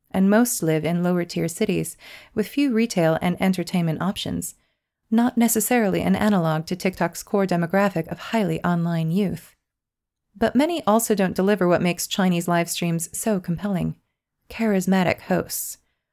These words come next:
highly polished presentations, and real bargains on desirable products. "Live commerce in the West often is a little more than a demo of a non-discounted product," Sander says.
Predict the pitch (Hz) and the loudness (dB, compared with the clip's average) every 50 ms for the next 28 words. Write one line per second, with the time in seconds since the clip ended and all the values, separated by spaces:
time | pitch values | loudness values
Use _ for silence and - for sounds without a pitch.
0 | _ _ _ - - 208 196 185 180 180 - 185 175 175 175 - - - - 180 | _ _ _ -4 0 2 2 2 0 0 2 2 2 2 2 0 -2 0 0 0
1 | 180 180 175 - - 180 180 - 226 247 269 262 - _ _ _ _ _ _ _ | 0 0 -2 -2 -2 -2 0 2 2 2 2 0 -4 _ _ _ _ _ _ _
2 | _ - - 220 208 202 202 208 220 240 220 190 190 185 185 180 180 160 160 - | _ -4 0 0 2 4 4 4 4 4 4 4 2 2 2 2 0 0 -2 0
3 | 165 165 165 160 180 170 175 190 190 180 165 156 160 160 - - - 180 170 165 | 0 0 0 0 0 0 0 0 0 2 0 0 -2 -4 -4 -2 -2 0 0 0
4 | 165 - - - - - _ _ _ _ _ _ _ _ _ _ _ _ _ _ | -2 -2 -4 -10 -12 -12 _ _ _ _ _ _ _ _ _ _ _ _ _ _
5 | _ _ _ _ _ _ _ _ _ _ _ _ _ _ _ - 202 196 190 214 | _ _ _ _ _ _ _ _ _ _ _ _ _ _ _ 2 4 6 6 6
6 | 247 247 - - 196 185 190 190 214 208 - - 190 185 175 170 170 170 185 202 | 4 2 -2 0 2 4 4 4 2 0 -2 0 2 2 2 2 2 0 0 0
7 | 185 - - - - 214 254 254 - - 285 269 254 233 220 202 196 190 208 240 | -2 -6 -8 -2 0 0 0 0 -2 -4 -2 0 0 0 0 0 2 2 4 4
8 | 262 240 220 220 220 214 190 175 170 170 165 160 - 180 180 180 165 151 151 - | 6 6 6 6 6 4 4 2 2 0 -2 0 0 0 2 2 2 2 2 0
9 | 151 170 165 170 175 185 196 196 190 190 185 - - 175 170 175 - - - - | 0 0 0 0 2 2 2 2 2 0 -2 -2 -4 -4 -2 -4 -6 -6 -2 -2
10 | 180 175 170 - - - - _ _ _ _ _ _ _ _ _ - - - 160 | -2 -2 -2 -4 -10 -12 -20 _ _ _ _ _ _ _ _ _ -14 -6 -4 -4
11 | 160 151 156 156 - 165 160 165 160 - - | -2 -2 -4 -4 -4 -4 -4 -4 -6 -10 -16